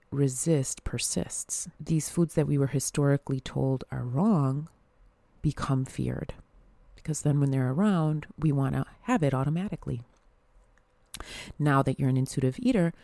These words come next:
you no longer have to worry about that. So that would be my advice. First of all, is remove the idea of having a fear food.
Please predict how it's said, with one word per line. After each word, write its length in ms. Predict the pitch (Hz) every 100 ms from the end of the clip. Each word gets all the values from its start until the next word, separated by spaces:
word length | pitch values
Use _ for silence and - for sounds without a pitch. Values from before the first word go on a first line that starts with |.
| - - _ -
you 120 | 160
no 160 | 151 143
longer 380 | 139 139 139
have 280 | 139 - 131
to 120 | - 160
worry 320 | 156 220 320
about 320 | 190 127 -
that. 260 | - - - _ _ _ _ -
So 200 | - 160
that 220 | 170 -
would 160 | 202
be 100 | 185
my 160 | 175 156
advice. 420 | 143 - 131 131
First 460 | - - 254 - -
of 100 | 127
all, 280 | 123 123 -
is 220 | 147 135
remove 460 | 147 151 214 311 -
the 160 | 170 156
idea 400 | 147 135 - 139
of 120 | 139
having 320 | - 131 139
a 40 | 131
fear 300 | - 131 127
food. 460 | - 123 117 139